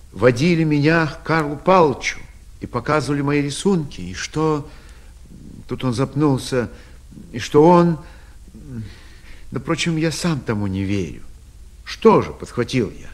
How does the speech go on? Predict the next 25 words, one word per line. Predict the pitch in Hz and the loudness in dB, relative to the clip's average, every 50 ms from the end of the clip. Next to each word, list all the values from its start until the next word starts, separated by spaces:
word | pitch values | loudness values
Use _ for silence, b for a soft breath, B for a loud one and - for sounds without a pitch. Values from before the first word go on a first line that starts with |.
| - - - - - - - - - - - - - - | -18 -20 -20 -20 -20 -20 -20 -20 -20 -20 -20 -20 -14 -8
Он | 101 107 123 | -4 0 4
не | 135 143 | 4 8
верит, | 147 170 185 180 180 175 | 10 12 12 12 10 6
что | - - - 170 160 | 2 0 0 0 2
Брюлов | 131 143 165 156 151 175 170 165 - | 6 8 8 8 8 8 6 4 0
похвалил | 160 139 - 156 156 160 175 165 | -6 -2 4 4 6 6 6 4
твои | 170 151 165 165 | 4 2 2 2
рисунки? | 165 170 - - 233 254 226 - - - - - - - b b b b b b b b b b b b b | 2 0 0 0 0 0 0 -4 -10 -16 -20 -20 -20 -20 b b b b b b b b b b b b b
Он | - 151 175 180 175 | 4 6 6 8 8
не | 175 180 | 6 8
верит, | 165 180 202 196 185 160 | 8 10 10 10 8 6
чтобы | - - - - 175 165 165 170 | 2 -4 0 0 2 4 4 4
я | 160 180 190 | 6 6 6
и | 185 180 180 | 6 6 4
видел | 160 135 143 220 226 208 143 147 139 120 104 | 2 0 2 2 2 4 4 4 2 2 2
Карл | - 135 135 123 120 107 | 0 -2 -2 0 -2 -4
Палыч, | - - 139 131 117 98 - - - - - - - - - b b b b b b b | 2 4 6 6 6 4 -2 -6 -12 -16 -16 -16 -18 -20 -20 b b b b b b b
и | - 113 | -4 0
назвал | 131 151 135 110 151 208 214 190 | 2 2 2 6 6 6 6 6
меня | 185 190 190 170 196 185 | 6 4 4 2 2 4
дураком, | 156 185 196 190 175 - - 156 147 131 123 117 107 - - - - - - - - | 6 6 6 6 4 4 6 8 8 8 6 2 -4 -10 -18 -20 -20 -18 -16 -16 -10
когда | - 120 110 110 123 180 | -8 -6 -4 2 2 4
я | 170 156 165 165 | 4 4 2 2
его | 151 135 156 151 | 2 2 2 0
уверял. | 143 131 139 135 110 98 92 95 87 78 | 2 2 2 2 2 0 -2 -2 -4 -8